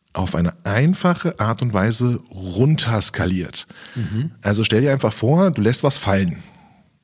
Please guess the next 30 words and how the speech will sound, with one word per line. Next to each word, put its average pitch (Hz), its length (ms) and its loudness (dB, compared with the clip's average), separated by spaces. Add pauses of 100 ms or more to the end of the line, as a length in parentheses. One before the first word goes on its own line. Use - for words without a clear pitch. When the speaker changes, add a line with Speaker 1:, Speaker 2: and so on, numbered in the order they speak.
(420)
Speaker 1:
Schwerkraft. - 800 -4 (840)
Da 104 180 0
wirken 123 260 2
aber 151 220 2
auch 139 200 0
jetzt - 300 0
noch 147 360 0 (1500)
Kräfte, 117 640 -2
die 92 300 -4
Areolo-, 123 580 0
Areol-, 104 500 0 (120)
Areo-, 123 800 0 (280)
also 101 160 0
diese 98 360 -2
Erdrotationskraft 131 1000 0
für 143 100 0
die 131 60 0
Leute, 131 320 0
die 123 80 -2
einfach, 123 380 -2 (100)
Speaker 2:
Aha. 135 260 0 (240)
Speaker 1:
ähm, 110 300 2
aber 98 220 0
auch 85 120 -2
der 95 200 -2
Windwiderstand 120 1080 0
oder 98 160 -2
der 85 120 -2
Speaker 2:
Mhm. - 40 4
Speaker 1:
Luftwiderstand. 110 760 0